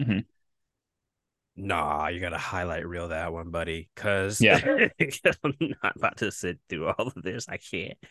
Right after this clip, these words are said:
Speaker 2: I can't do it. It's ridiculous, so,
Speaker 1: Yeah.
Speaker 2: um, but yeah, same. Uh, any sporting event, somebody's like, "You wanna go do that?" I'm like, "I don't really care about sports that much," but yes, like, I got co-, invited to Columbus Crew,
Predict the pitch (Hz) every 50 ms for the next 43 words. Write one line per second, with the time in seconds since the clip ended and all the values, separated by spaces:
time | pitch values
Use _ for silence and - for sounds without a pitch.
0 | - - - - - - - - - 87 90 - - 98 87 76 73 76 80 80
1 | 80 78 73 71 69 78 78 - - 73 73 71 - 71 71 69 - 71 67 67
2 | 65 65 - - - 127 123 127 - - _ _ - - _ _ _ _ _ _
3 | _ _ _ _ - 113 92 62 64 65 - - _ _ _ _ _ _ _ _
4 | _ - 90 90 82 78 76 78 82 - - - - 95 90 82 76 71 - -
5 | - 80 80 78 76 71 - - - 87 98 98 95 - - - 87 82 82 78
6 | 76 73 71 73 73 73 - - 80 76 73 73 73 78 78 73 78 82 80 80
7 | 80 82 80 80 76 76 78 80 80 80 80 71 73 76 71 71 85 82 80 73
8 | 73 73 71 - - - 71 73 76 78 80 80 - - 90 90 92 - 95 92
9 | 98 101 95 - - 82 78 76 69 65 - - - - _ - - - - -
10 | - 78 69 69 67 - - _ _ _ _ _ - 85 85 82 80 78 80 78
11 | 78 80 76 - - 87 - - 82 80 85 82 82 80 80 80 78 - - 85
12 | 82 - - 85 78 76 78 78 - - - - 82 78 78 76 -